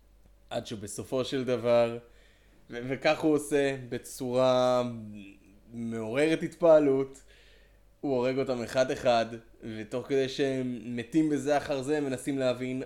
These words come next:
מה לעזאזל רודף אחריהם, כמה מהדברים האלה רודפים אחריהם, ואז הם בעצם מגיעים להבנה שמדובר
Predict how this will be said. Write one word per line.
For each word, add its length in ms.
מה 420
לעזאזל 800
רודף 480
אחריהם, 760
כמה 500
מהדברים 640
האלה 240
רודפים 420
אחריהם, 680
ואז 640
הם 80
בעצם 380
מגיעים 640
להבנה 600
שמדובר 840